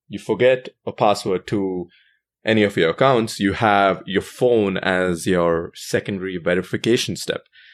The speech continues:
So you can say, "Forgot password," and send a code to your phone. That's a big no. Do not do that because phone companies, your Verizons, A T and Ts, they are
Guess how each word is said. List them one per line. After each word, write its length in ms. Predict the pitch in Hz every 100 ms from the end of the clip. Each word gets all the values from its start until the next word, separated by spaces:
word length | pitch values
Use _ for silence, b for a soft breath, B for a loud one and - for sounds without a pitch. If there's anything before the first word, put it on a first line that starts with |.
| b
So 160 | - 104
you 140 | 107
can 160 | 127 110
say, 180 | 104
"Forgot 420 | 78 104 107 147 -
password," 520 | 120 - 113 101 98 98
and 180 | 92
send 380 | - 117 101 95
a 20 |
code 320 | 90 - 110 98
to 80 |
your 100 | 87
phone. 440 | 82 - 113 85 78 b b b _
That's 180 | 143 -
a 60 |
big 320 | 113 113 110 107
no. 380 | 98 117 131 _ _ -
Do 80 | 110
not 300 | 104 104 92
do 160 | 101
that 180 | 113 127
because 540 | 110 101 92 80 - _ _ _
phone 340 | - 123 143
companies, 540 | 143 107 92 90 85 -
your 140 | 92
Verizons, 720 | 85 87 87 110 101 104 98 92
A 100 | 90
T 140 | 107
and 120 | 92
Ts, 240 | 98 95 - 92
they 140 | 113
are 240 | 123 95